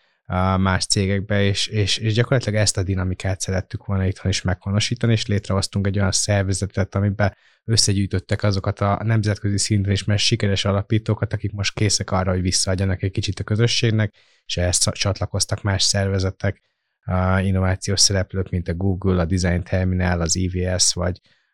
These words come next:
vagy más nagyvállalatok és befektetői társaságok, és így összeálltunk, á, azzal a céllal, hogy hogyan tudnánk előre segíteni,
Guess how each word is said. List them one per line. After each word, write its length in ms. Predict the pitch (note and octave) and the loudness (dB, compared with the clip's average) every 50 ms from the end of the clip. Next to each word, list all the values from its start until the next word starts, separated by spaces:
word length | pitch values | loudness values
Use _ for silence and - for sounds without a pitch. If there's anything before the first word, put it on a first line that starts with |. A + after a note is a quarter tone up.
| _ | _
vagy 120 | _ F2 F2 | _ -2 0
más 220 | F2+ F2+ F2+ - | 2 2 2 0
nagyvállalatok 680 | - F#2+ F#2 E2+ F2 F2+ F2+ F2+ F#2 F2+ - - - - | 0 0 0 0 0 0 0 0 0 -2 -2 -6 -6 -6
és 80 | F#2+ | -6
befektetői 640 | F2+ - F2+ - - F#2 - - F#2+ F#2 - - G2 F2+ | -4 -4 -4 -2 -4 -6 -4 -4 -6 -4 -2 -2 -2 -2
társaságok, 760 | - F#2+ F#2+ G2 - G#2 - - - A2+ A2+ A#2 A2+ A2+ | 0 -2 -2 0 0 -2 -2 0 0 0 0 0 0 0
és 140 | - G#2 - | -2 -2 0
így 240 | G#2+ G2+ G2 F#2 - | 0 0 0 0 -2
összeálltunk, 840 | - G2+ G#2+ G2 - - - G2+ G2 F#2+ - - - G2+ G2 F#2+ - - | -2 0 0 0 2 0 0 0 0 -2 -2 -2 -2 -2 0 -2 0 0
á, 160 | G2 F#2+ F#2+ | 0 0 0
azzal 320 | - - G#2+ G2 - F#2 | 2 2 0 2 0 0
a 80 | F#2+ F#2 | -2 -2
céllal, 420 | - - - G2+ F#2+ F#2+ F#2+ F#2 - | -2 -2 0 0 0 0 0 -2 -2
hogy 140 | - F#2+ - | -2 -4 -2
hogyan 280 | - - G2 F#2+ F2+ | -2 -2 0 0 -2
tudnánk 380 | F2 - G2 F#2 F#2+ F#2 F#2+ - | 0 -2 -2 0 0 0 0 0
előre 240 | G2+ G2 F#2 F2 F#2 | 0 0 0 0 0
segíteni, 680 | - - - F#2 F2+ F2+ - - - G2 G2 G2 F#2 | 0 0 0 -2 -4 -6 -6 -4 -2 0 0 0 0